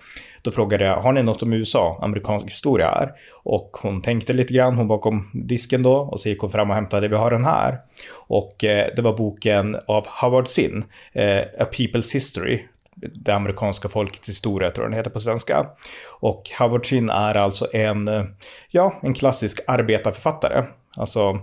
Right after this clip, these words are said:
en person som beskriver U S As historia helt och hållet utifrån de förtrycktas, de så kallade förtrycktas perspektiv då, och även de såklart riktiga förtrycktas.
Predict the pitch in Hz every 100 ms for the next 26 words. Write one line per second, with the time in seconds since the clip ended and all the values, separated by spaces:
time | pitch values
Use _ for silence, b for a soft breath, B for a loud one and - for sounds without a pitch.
0 | B B B B B 123 110 117 - 117
1 | 110 - 110 104 104 107 131 117 120 110
2 | 107 - 104 95 - 131 113 95 95 95
3 | 92 101 95 95 107 95 95 82 - -
4 | 107 95 - 120 - - - - - _
5 | - 101 - - - 110 104 98 - 98
6 | - 110 113 - 98 127 104 - 123 -
7 | 131 - 107 98 98 98 - 123 120 -
8 | - 104 - 107 - - - - -